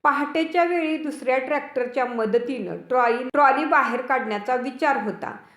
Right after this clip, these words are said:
मात्र दुसरा ट्रॅक्टर उपलब्ध न झाल्यानं सतरा ऊसतोड मजुरांनी सोल म्हणजे मोठी रस्सी बांधून ट्रॅक्टर ओढून बाहेर काढला.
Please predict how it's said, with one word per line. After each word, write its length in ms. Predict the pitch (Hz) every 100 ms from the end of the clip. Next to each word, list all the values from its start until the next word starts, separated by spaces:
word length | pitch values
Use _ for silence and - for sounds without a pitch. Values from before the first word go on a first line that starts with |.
| _
मात्र 340 | 240 254 359 359
दुसरा 540 | 269 285 - - 285
ट्रॅक्टर 580 | 330 349 330 - 302 294
उपलब्ध 580 | 302 240 254 254 247 262
न 360 | 240 202 262
झाल्यानं 540 | 311 302 247 190 180 165 - - _ _ -
सतरा 640 | 262 262 - 262 311 339 269
ऊसतोड 420 | 262 - 269 247
मजुरांनी 800 | 247 240 202 214 220 208 180 160 165 - _
सोल 460 | - - 285 277 185
म्हणजे 280 | 190 220 254
मोठी 540 | 262 269 262 - 311
रस्सी 420 | 339 294 - 262
बांधून 600 | 233 262 254 214 180 165
ट्रॅक्टर 680 | - 240 233 233 - 254 254
ओढून 400 | 220 214 202 220
बाहेर 320 | 214 196 180
काढला. 360 | 170 175 160 151